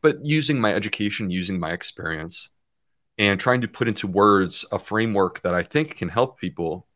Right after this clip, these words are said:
And it's just the best is you push it out into the world. My book came out in May. And to hear, like, already here we are, and it's only two months later, and this person is saying that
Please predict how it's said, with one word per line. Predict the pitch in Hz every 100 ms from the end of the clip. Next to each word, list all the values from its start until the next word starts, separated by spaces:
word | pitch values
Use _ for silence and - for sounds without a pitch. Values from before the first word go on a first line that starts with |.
| -
And | 113 110
it's | -
just | 139 135 -
the | 104
best | 90 123 123 -
is | 98 92
you |
push | 87 - 131 -
it | -
out | 104 104
into | 95 -
the | 90
world. | 82 87 87 87
My | 90
book | 101 - _
came | - 101
out | 90 87 -
in | 87
May. | 80 78 78 - _ _ _ _ _ _ -
And | 101
to | -
hear, | 107 123 117 107
like, | 95 -
already | 104 104 98 98
here | 92 104
we | 95 92
are, | 90 90 87
and | - 90
it's | 85
only | 104 95 90 87
two | - -
months | 101 92 -
later, | 92 90 82 80 - _ _ _ _ _ _ _ _ _ _ _ _ _ -
and | 104
this | 101
person | - 95 - 87
is | -
saying | 92 87
that | 87 85